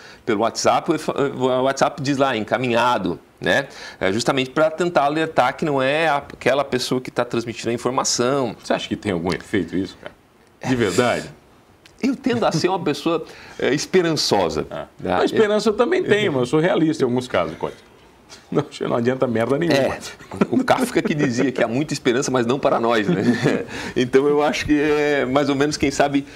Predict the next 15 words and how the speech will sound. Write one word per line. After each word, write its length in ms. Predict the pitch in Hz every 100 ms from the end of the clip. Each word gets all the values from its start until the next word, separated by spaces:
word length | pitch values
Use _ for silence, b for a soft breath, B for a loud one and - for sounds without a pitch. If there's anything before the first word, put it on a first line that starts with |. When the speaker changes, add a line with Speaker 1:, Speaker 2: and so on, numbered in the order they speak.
| B -
Speaker 1:
no 220 | 131 202
futuro, 560 | 233 156 - 180 143 - -
a 100 | 131
gente 220 | 135 165
aprenda 640 | 262 165 156 143 107 107 -
a, 340 | 98 101 -
a 40 | 104
trabalhar 280 | 107 107 -
com 100 | 92
isso. 160 | - B B
Mas 160 | 147 196
assim, 160 | 214
ó, 140 | 175 160
a, 520 | - - - -
a 40 | -